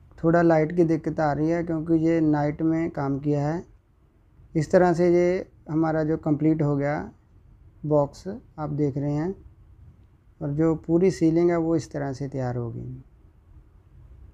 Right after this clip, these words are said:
वीडियो देखने के लिए आपको जो हमारी पहले वीडियो है वो देखनी पड़ेगी, ये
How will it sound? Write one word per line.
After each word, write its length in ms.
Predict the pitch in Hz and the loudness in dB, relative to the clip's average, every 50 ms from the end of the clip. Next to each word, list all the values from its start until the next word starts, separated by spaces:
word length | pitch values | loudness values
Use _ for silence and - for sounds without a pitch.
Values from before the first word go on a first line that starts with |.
| - - _ _ _ - _ - | -20 -20 _ _ _ -18 _ 0
वीडियो 260 | 151 156 170 180 185 175 | 2 4 6 6 6 4
देखने 360 | 185 180 156 165 185 185 175 | 4 2 2 2 2 2 2
के 100 | 180 180 | 2 2
लिए 280 | 175 180 185 190 190 - | 2 2 2 2 0 0
आपको 460 | - 170 160 165 - - 180 180 175 | -2 -4 -4 -4 -6 -4 -2 -2 -2
जो 180 | 165 170 175 170 | -2 0 0 0
हमारी 300 | 160 165 165 160 165 165 | 2 0 0 2 0 0
पहले 320 | 165 170 156 147 151 165 170 | 0 0 0 2 2 4 4
वीडियो 280 | 170 175 170 170 170 | 4 2 2 2 2
है 80 | 170 165 | 2 0
वो 180 | 156 151 165 165 | 0 0 -2 0
देखनी 340 | 156 165 160 156 165 165 165 | 0 0 -2 0 0 -2 0
पड़ेगी, 360 | 160 165 156 151 156 151 156 156 | 0 -2 -4 -2 -2 -2 0 -2
ये 260 | 151 156 156 147 | -2 -2 -4 -6